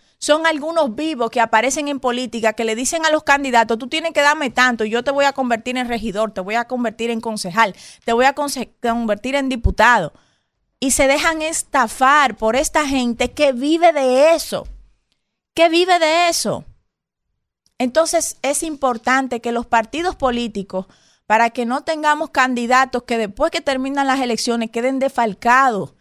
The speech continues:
queden con problemas, porque la gente dice, "Ah, no, eso es que piensa sacar el doble de la posición". Por Dios, ¿a qué tiene acceso un concejal?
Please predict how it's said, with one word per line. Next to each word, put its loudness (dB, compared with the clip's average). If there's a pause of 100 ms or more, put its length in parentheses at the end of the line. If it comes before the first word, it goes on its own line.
(500)
queden 0
con 0
problemas, 0
porque 2
la 2
gente -4
dice, -4
"Ah, -2
no, -2
eso 2
es -2
que 0
piensa -4
sacar 0
el 0
doble 0
de 0
la 2
posición". -6
Por 0
Dios, -4 (720)
¿a -2
qué -4
tiene -4
acceso -4
un -6
concejal? -4